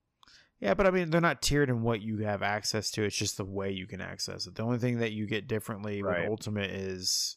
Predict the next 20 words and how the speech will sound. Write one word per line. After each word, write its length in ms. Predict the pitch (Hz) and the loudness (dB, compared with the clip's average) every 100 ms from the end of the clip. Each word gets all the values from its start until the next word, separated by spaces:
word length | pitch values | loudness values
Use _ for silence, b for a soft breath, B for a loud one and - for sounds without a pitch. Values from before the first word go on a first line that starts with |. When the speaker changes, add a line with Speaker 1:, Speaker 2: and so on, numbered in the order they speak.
| _ | _
Speaker 1:
the 160 | - 104 | -6 -6
streaming 540 | - - 113 104 92 | -4 -2 -2 -2 -6
capabilities 920 | 90 95 95 90 95 95 92 92 92 98 | -6 -6 -4 -4 -2 -2 -4 -4 -6 -6
and 280 | 90 87 92 | -6 -10 -10
maybe 420 | 101 95 92 90 _ - | -8 -8 -8 -10 _ -16
a 80 | 107 | -10
couple 240 | 101 98 | -8 -6
perks 400 | 95 - 101 - | -2 -2 -2 -10
or 80 | 98 | -12
something. 360 | - 92 - - | -10 -10 -10 -6
I 140 | 101 | -4
don't 120 | 95 | -4
know. 160 | 92 92 | -6 -6
But, 120 | 107 | -4
like, 200 | 107 107 - B B B B _ _ _ _ - | -2 -4 -8 B B B B _ _ _ _ -2
right 180 | 123 117 | 0 2
now, 380 | 131 139 123 | 2 4 4
like, 180 | 117 113 | 2 2
I 80 | 113 | 2
think 220 | 117 127 | 0 -4